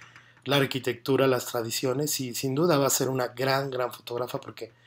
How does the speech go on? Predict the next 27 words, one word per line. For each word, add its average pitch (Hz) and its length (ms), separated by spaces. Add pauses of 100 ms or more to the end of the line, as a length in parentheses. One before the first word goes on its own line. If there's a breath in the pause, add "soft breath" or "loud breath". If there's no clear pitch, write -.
(600 soft breath)
a 127 160
su 135 220
edad 165 300
ya 147 180
tiene 151 280
un 147 80
montón 143 300
de 139 60
seguidores 135 560
en 131 200
Instagram, 147 680
la 135 140
pueden 135 220
encontrar 131 440
como 127 180
Aurora 127 320
Sánchez, 131 560 (840 soft breath)
y 147 120
van 143 160
a 165 60
ver 151 160
qué 156 100
fotos 156 360
tan 127 180
lindas, 120 400
¿no? 151 160
Este, 113 500